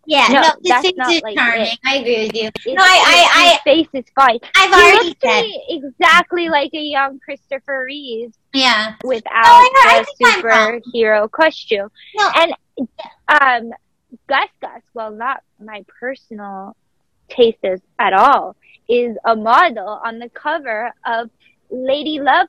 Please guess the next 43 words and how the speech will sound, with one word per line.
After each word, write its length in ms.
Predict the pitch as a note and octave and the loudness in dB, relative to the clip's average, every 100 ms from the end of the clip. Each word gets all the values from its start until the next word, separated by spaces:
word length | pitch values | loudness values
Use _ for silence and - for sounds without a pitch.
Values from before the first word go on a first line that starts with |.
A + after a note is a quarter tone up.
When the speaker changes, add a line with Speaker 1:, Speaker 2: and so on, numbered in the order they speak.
| _ | _
Speaker 2:
book. 240 | F#3 - _ - _ _ | -14 -14 _ -20 _ _
So 580 | C4 C4 C4 C4 C#4 C4+ _ _ _ _ _ _ _ _ | 0 0 0 -6 -10 -12 _ _ _ _ _ _ _ _
there 200 | C4 C4+ E4 | -12 -6 -6
Speaker 1:
It's 100 | E4+ | -6
Speaker 2:
are 20 | |
people 300 | - F4+ C#4 | 0 2 2
Speaker 1:
true. 80 | D4 | 0
Speaker 2:
out 160 | D#4+ | -2
there 100 | C#4+ | -2
Speaker 1:
No, 80 | G#4 G4+ | 0 2
Speaker 2:
who 60 | - | 2
Speaker 1:
I 100 | F#4+ | 2
Speaker 2:
find 80 | G4 | 2
Speaker 1:
made, 240 | G#4+ G#4+ | 2 2
Speaker 2:
him 80 | D4+ | 0
good 120 | F4+ | -4
Speaker 1:
you 100 | F#4 | -2
guys, 260 | F#4 F4+ F#4 | 2 2 2
Speaker 2:
looking. 160 | D#4+ D#4+ | -2 -4
Speaker 1:
I 20 | |
made 220 | D4+ D4+ | -4 -2
a 60 | E4 | -2
comment. 580 | - C4+ B3 A#3+ A#3+ - _ _ _ | -2 -6 -6 -6 -8 -12 _ _ _
I 80 | G#3+ | -10
stood 340 | A#3+ C#4+ C#4+ | -8 -12 -8
by 220 | G#3 A#3 A#3 | -4 -4 -4
it 320 | A#3 A3+ - | -8 -10 -12
for 100 | B3 | -10
at 180 | A3+ A#3 | -8 -6
least 340 | A#3+ D#4 - | 0 0 -2
an 100 | B3+ | -4
hour. 520 | G#3+ G3 - - - _ _ _ _ | -4 -4 -10 -14 -16 _ _ _ _
And 120 | B3 | -6
then 100 | B3+ | -4
I 60 | B3 | -4
came 280 | B3 D4+ C#4+ | -6 -6 -2
back 220 | C#4 C4+ | -4 -2
around. 600 | A#3+ G#3 F3+ F#3+ G3 F#3 | -4 -2 -2 -4 -10 -10
I 60 | - | -10
made 220 | A3 A3 | -6 -4
it 60 | A#3 | -2
on 160 | A#3 | -2
here. 500 | A3 G#3 F#3+ F#3 F#3 | -2 -6 -8 -12 -16